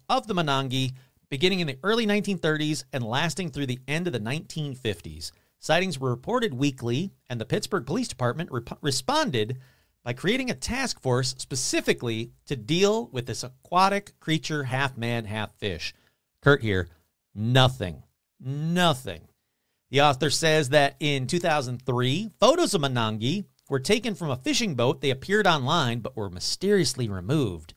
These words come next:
and never to be seen again. He said the area is renowned for its strange history, Bigfoot sightings, giant skeletons found in the eighteen hundreds, and even a strange plant-like creature named Vegetable Man, who was sighted in the woods near Rivs-,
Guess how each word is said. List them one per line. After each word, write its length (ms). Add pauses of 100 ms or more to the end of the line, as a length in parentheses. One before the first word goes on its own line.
(180)
and 220
never 240
to 60
be 80
seen 240
again. 480 (500)
He 100
said 200
the 140
area 300
is 120
renowned 420
for 100
its 120
strange 340
history, 400
Bigfoot 400
sightings, 460
giant 360
skeletons 480
found 220
in 60
the 100
eighteen 240
hundreds, 460 (320)
and 200
even 520 (400)
a 80
strange 500
plant-like 560
creature 540 (120)
named 400 (240)
Vegetable 640
Man, 420 (260)
who 80
was 120
sighted 360
in 60
the 80
woods 340
near 160
Rivs-, 320